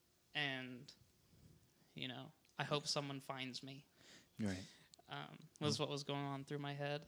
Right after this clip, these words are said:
Speaker 2: Mm-hmm.
Speaker 1: Uh, but luckily, about a day later, I
Speaker 2: Yeah.
Speaker 1: came to and, um, decided that I didn't wanna use drugs anymore. And,
Speaker 2: Mm-hmm.
Speaker 1: um,
Speaker 2: I'm glad you're still around, man.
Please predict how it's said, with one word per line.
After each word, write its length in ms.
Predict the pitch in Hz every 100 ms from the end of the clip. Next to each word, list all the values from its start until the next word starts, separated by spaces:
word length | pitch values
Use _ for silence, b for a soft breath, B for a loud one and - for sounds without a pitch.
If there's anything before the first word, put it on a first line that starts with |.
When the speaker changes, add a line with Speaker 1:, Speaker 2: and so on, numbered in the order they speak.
| -
Speaker 2:
Mm-hmm. 220 | 107 127 143 - _ _ _ - - - -
Speaker 1:
Uh, 160 | 143 131
but 120 | -
luckily, 480 | 143 143 147 143 143 -
about 180 | 151 135
a 40 |
day 180 | 127 131
later, 400 | 131 131 131 139 - - - -
I 100 | 104
Speaker 2:
Yeah. 40 | -
Speaker 1:
came 360 | - 139 131
to 440 | - 135 135 135 135
and, 240 | 131 139 - b b b b b b -
um, 500 | 135 131 147 85 - - _ - - - - - _ _ _ _ _ _ _ -
decided 480 | 160 139 147 131 135
that 100 | 139
I 60 | 139
didn't 200 | 135 135
wanna 420 | 135 131 143 151 - _
use 240 | 147 143 -
drugs 340 | 139 135 151
anymore. 520 | 147 156 160 160 151
And, 240 | 151 165 170 - -
Speaker 2:
Mm-hmm. 600 | 101 101 104 117 - 76
Speaker 1:
um, 400 | - - - 160 - - - _ -
Speaker 2:
I'm 100 | 110
glad 200 | 113 123
you're 80 | 123
still 240 | - 131
around, 300 | 123 127 104
man. 200 | 135